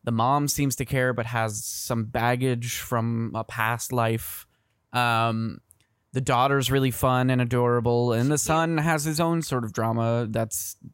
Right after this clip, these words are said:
Speaker 1: has potential for a lot of really fun coming of age stuff
Speaker 2: Right.
Speaker 1: in this weird world where the dead literally come back and there's cults and shit. You know, I wanna know his story.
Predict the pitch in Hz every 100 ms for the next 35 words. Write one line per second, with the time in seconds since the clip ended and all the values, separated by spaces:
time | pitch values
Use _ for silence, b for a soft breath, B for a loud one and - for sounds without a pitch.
0 | _ - 156 147 143 165 147 139 143 127
1 | 123 120 123 120 110 - 120 120 123 120
2 | 127 117 120 117 135 131 - - 64 62
3 | - - 220 208 - 139 131 127 127 127
4 | 139 147 135 131 160 123 113 123 113 113
5 | 120 120 120 120 113 113 110 120 117 120
6 | 120 - B B - 117 117 - 143 135
7 | - - 123 113 135 123 - b b b
8 | _ _ _ - 165 127 - 131 147 147
9 | 135 123 120 131 117 - 202 190 78 65